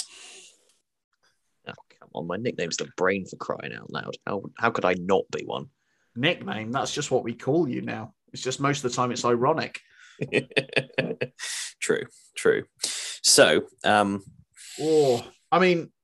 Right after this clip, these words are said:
Speaker 2: oh.
Speaker 1: My God, the nose on that.
Speaker 2: And bearing
Speaker 1: Wow.
Speaker 2: in mind, again, this is just from opening the can. We haven't poured it yet. I'm, I'm definitely getting the passion fruit and the mango.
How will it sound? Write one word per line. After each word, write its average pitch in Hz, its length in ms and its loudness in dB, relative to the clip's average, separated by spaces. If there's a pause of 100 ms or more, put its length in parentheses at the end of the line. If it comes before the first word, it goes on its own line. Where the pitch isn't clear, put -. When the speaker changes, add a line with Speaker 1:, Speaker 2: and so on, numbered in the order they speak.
(400)
Speaker 2:
oh. 139 440 0
Speaker 1:
My 117 240 6 (460)
God, 147 260 10
the 101 260 0
nose 104 400 6
on 87 180 -6
that. 80 200 -6 (840)
Speaker 2:
And 151 120 2
bearing 185 200 8
Speaker 1:
Wow. 180 60 8
Speaker 2:
in 165 60 4
mind, 160 260 6
again, 147 400 2
this 143 160 -4
is 147 80 -6
just 160 180 -2
from 147 140 0
opening 139 340 0
the 123 80 0
can. 127 300 -2
We 113 100 -6
haven't 143 300 0
poured 139 340 6
it 110 80 0
yet. 107 300 0
I'm, 160 340 4
I'm 156 220 2
definitely 190 440 2
getting 208 200 -4
the 196 60 -4
passion 190 340 2
fruit 175 180 2
and - 80 -16
the 156 60 -4
mango. 139 560 2